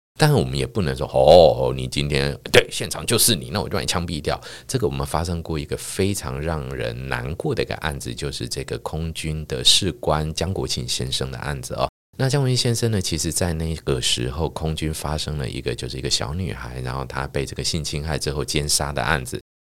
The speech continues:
那现场其实没有留下任何足以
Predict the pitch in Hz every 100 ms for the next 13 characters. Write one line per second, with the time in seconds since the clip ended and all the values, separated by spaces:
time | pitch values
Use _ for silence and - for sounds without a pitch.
0 | - 143 - 160 87 71 - 69 71 71
1 | 73 85 65 65 69 78 80 71 65 -
2 | - 65 78 73 67